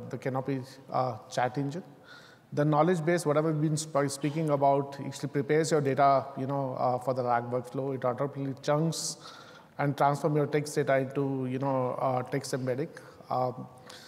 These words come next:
the context engines is basically your retrieval part. Uh, whatever the data that you got in the knowledge base as part of, you know, the chunking, it is able to, you know, find the most of the relevant data from, from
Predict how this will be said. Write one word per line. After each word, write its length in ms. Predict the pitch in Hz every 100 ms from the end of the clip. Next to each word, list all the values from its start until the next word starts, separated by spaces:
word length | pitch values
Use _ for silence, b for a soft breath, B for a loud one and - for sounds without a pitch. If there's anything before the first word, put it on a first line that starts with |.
| B B
the 100 | 151
context 520 | 147 180 180 220 220
engines 560 | 220 185 220 247 - - -
is 180 | 170 160
basically 480 | 170 170 180 175
your 160 | 170 165
retrieval 400 | 139 127 143 151
part. 320 | 156 214 - - - - -
Uh, 260 | 135 135 135
whatever 340 | 135 139 165
the 100 | 160
data 220 | 143 147
that 140 | 147 143
you 140 | 139
got 220 | 135 143
in 120 | 147 139
the 120 | 139
knowledge 440 | 131 131 143 143
base 600 | 123 143 143 - - - -
as 180 | 139 139
part 280 | - 135 135
of, 440 | 139 131 - - -
you 120 | 139
know, 100 | 139
the 100 | 135
chunking, 400 | 131 131 139 220 - - B B B B B B
it 120 | 139 143
is 180 | 156
able 280 | 151 147 156
to, 580 | 156 160 160 147 139 - - 151
you 160 | 143
know, 220 | 151 151
find 400 | 139 135 143 160
the 80 | 151
most 260 | 143 151 151
of 80 | 147
the 80 |
relevant 360 | 139 135 143 147
data 200 | 127 139
from, 380 | 139 135 139 123
from 460 | - 139 135 131